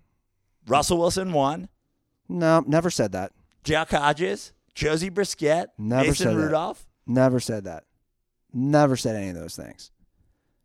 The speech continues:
Speaker 2: Never said any of that shit. All I do know is that I do love Russ,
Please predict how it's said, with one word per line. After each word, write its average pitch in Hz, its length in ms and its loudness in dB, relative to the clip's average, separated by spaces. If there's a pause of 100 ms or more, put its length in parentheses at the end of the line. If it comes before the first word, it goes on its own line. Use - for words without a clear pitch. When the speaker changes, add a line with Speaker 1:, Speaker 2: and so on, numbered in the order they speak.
Speaker 2:
Never 139 540 4
said 113 200 -2
any 95 160 -8
of 82 40 -12
that 67 160 -16
shit. - 260 -14 (2000)
All 220 200 6
I 226 60 8
do 180 220 2
know 104 500 0 (560)
is 104 140 -8
that 104 360 -2 (640)
I 120 120 0
do 147 160 2
love 117 200 2
Russ, 107 480 -6